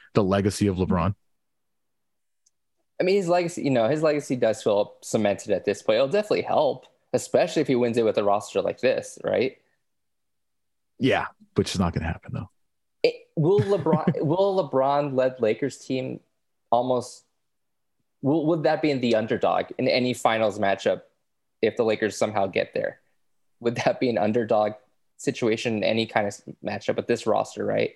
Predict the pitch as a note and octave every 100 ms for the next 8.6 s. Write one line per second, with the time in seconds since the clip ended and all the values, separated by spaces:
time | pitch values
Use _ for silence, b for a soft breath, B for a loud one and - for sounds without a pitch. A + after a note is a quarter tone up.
0 | - C3+ A#2+ D3 C#3 A#2 - G2+ F#2+ G2
1 | - G#2 - F2 E2+ E2+ - _ _ _
2 | _ _ _ _ - A2+ G2+ G#2+ G#2 G#2
3 | E2+ G2+ G2 F2 F#2 F2+ - F2+ E2 -
4 | G2+ - - A#2 G#2 F2 F#2+ F2+ F#2 -
5 | F2+ D2 - E2 E2+ F2+ F2 - F#2+ G2+
6 | F#2 F#2 F2 F#2 F2 - - - - A2
7 | G2 F2+ F2+ - F2 - F2+ F2 E2+ B
8 | B - A2+ A2+ A2+ C3